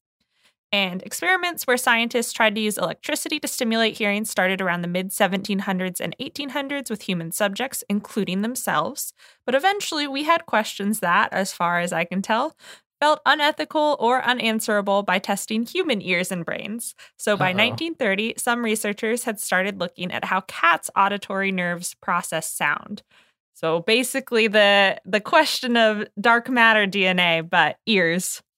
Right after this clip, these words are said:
Speaker 1: instead. <laughs>
Speaker 2: <laughs>
Speaker 1: The biggest question I had was why cats?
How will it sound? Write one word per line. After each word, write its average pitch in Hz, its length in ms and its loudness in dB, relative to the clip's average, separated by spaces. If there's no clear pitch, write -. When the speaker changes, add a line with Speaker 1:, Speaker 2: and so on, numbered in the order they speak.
Speaker 1:
instead. 165 580 6
<laughs> 175 840 0
Speaker 2:
<laughs> - 40 -20
Speaker 1:
The 240 60 2
biggest 311 300 0
question 285 280 2
I 220 140 6
had 190 240 4
was 190 220 -2
why 196 460 4
cats? - 600 2